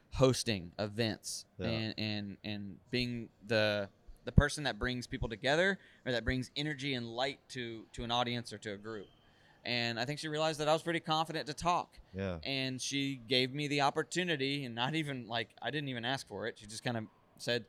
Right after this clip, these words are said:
Speaker 1: "My son lost his arm a year ago, and I'm sure he would love to be our guest speaker at the Wells Fargo annual
Speaker 2: She
Speaker 1: conference."
Speaker 2: knew. She's like, "Yeah, you'll be fine with this.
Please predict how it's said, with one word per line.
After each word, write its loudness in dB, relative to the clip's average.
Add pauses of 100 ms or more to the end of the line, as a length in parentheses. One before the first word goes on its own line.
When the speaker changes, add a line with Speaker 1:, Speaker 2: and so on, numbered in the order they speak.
(340)
Speaker 1:
"My -2
son 0
lost 4
his -4
arm 0
a -2
year 2
ago, 2
and -8
I'm -4
sure 2
he 4
would -2
love 4
to -8
be 0
our 2
guest 0
speaker 4
at -2
the -4
Wells 0
Fargo 2
annual -2
Speaker 2:
She 0
Speaker 1:
conference." 0
Speaker 2:
knew. -2
She's -14
like, 4
"Yeah, 6
you'll 6
be -4
fine -2
with -8
this. -6